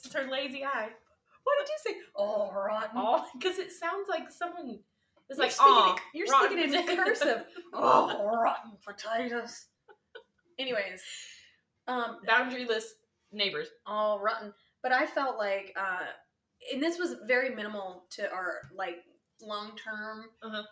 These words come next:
Speaker 2: in our house, et cetera, but I remember feeling so overwhelmed
Speaker 1: Uh-huh.
Speaker 2: that I was like, "Chris, we're gonna have to move. Like, this is, this is too much for me." Um, being family like that, I don't, I don't know.
Speaker 1: Yeah, I, I don't know what I would do.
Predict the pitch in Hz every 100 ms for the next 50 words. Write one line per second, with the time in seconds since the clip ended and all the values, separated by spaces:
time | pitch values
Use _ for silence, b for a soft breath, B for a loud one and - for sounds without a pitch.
0 | _ 226 233 208 202 190 196 208 202 208
1 | 208 208 208 240 247 240 233 208 190 -
2 | 208 208 202 190 175 170 196 269 _ _
3 | - 190 190 247 _ _ _ _ _ -
4 | 208 190 175 190 196 196 190 185 226 -
5 | - 202 220 247 269 277 214 190 180 170
6 | - 180 175 202 202 233 214 - 202 202
7 | 190 214 - 214 - - 175 170 175 _
8 | _ _ _ 202 185 170 160 160 _ _
9 | _ _ _ _ _ _ _ _ 214 202
10 | 240 226 - 196 220 240 233 240 226 -
11 | 180 - 175 180 185 180 175 175 170 -
12 | _ _ _ _ _ _ _ _ - 180
13 | - 190 196 - 185 185 180 180 180 170
14 | 170 165